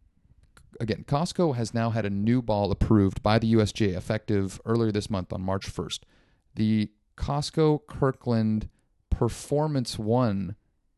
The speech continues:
golf ball should be available this year. Now, I think that's a little interesting because that is much more similar, at least in terms of its name,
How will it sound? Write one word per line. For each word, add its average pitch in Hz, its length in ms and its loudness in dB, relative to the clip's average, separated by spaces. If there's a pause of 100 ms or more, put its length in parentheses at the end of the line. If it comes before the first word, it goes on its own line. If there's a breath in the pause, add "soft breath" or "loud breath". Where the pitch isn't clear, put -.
(100)
golf 104 320 0
ball 95 360 -4
should - 280 -8
be 104 160 0
available 95 380 -2
this 98 220 -6
year. 87 140 -10
Now, 101 280 -6 (480)
I 135 160 0
think 202 140 0
that's 139 140 2
a 120 60 4
little 113 200 6
interesting 113 320 2
because 104 320 4
that 175 220 4
is 139 100 2 (160)
much 123 300 2
more 117 140 4
similar, 117 400 4
at 95 160 -4
least 113 160 0
in 107 80 0
terms 107 260 0
of 101 80 2
its 98 140 -6
name, 104 540 2